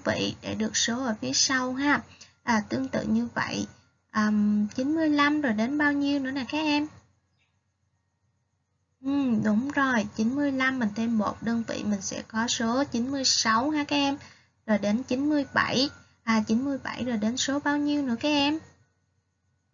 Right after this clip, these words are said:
Ừ, chín mươi bảy rồi đến chín mươi tám ha. Chín mươi tám rồi đến bao nhiêu nữa các em?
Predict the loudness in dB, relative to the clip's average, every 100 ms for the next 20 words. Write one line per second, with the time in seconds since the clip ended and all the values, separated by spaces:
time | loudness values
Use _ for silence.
0 | _ _ _ _ _ _ _ 0 4 4
1 | 4 2 2 0 0 -2 -2 -4 -6 -10
2 | _ _ -4 0 2 2 0 -4 -2 0
3 | 2 2 0 0 0 0 -2 0 0 0
4 | -6 -20 _ -2 0 0 -2 0 0 0
5 | 0 2 2 2 0 2 0 0 0 0
6 | 2 2